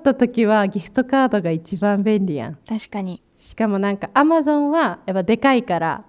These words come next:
Speaker 2: うん。
Speaker 1: あの、使う頻度とか、使う人も多いし、やっぱAmazonギフトカード買おうかなって愛は思ってます。
Speaker 2: うん。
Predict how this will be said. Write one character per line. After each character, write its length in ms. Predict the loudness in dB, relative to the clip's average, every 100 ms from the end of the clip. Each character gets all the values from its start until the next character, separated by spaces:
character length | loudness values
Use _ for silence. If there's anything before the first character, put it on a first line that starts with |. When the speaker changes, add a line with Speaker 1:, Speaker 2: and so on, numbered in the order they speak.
| -6
Speaker 2:
う 40 |
ん。 200 | -6 -6 -4
Speaker 1:
あ 200 | 0 0
の、 560 | -2 -4 -4 -6 -8 -12
使 280 | -12 2 4
う 60 | 4
頻 280 | 0 0
度 80 | -2
と 160 | -6 -12
か、 180 | -14 -18 _
使 200 | -2 0
う 60 | 0
人 240 | -2 -6
も 260 | -4 -4 -2
多 80 |
い 120 | -4 -6
し、 320 | -12 -14 -14 -20 -20 -20 -20 -20 _ _
や 120 | -6 -4
っ 40 |
ぱ 60 | -2
Amazon 380 | -4 -2 -4
ギ 100 | -4
フ 80 | -6
ト 140 | -8 -6
カ 180 | -4
ー 40 | -4
ド 100 | -4
買 120 | -4
お 40 | -4
う 40 |
か 100 | -2
な 200 | 0 0
っ 20 |
て 140 | 2 0
愛 100 | 2
は 160 | 0
思 180 | -2 -4
っ 20 |
て 160 | -6 -8
ま 200 | -8 -14
す。 260 | -18 -20 -2
Speaker 2:
う 60 |
ん。 180 | 0 0